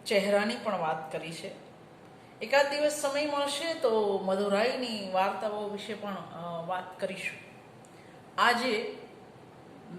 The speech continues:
જેનો મને બહુ જ કંટાળો આવે છે, પણ જેમાં તમને બહુ રસ હોય છે, એ મધુરાય જીવન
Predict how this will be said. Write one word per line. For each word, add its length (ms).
જેનો 300
મને 200
બહુ 240
જ 20
કંટાળો 500
આવે 280
છે, 200
પણ 120
જેમાં 360
તમને 240
બહુ 240
રસ 260
હોય 140
છે, 180
એ 240
મધુરાય 640
જીવન 560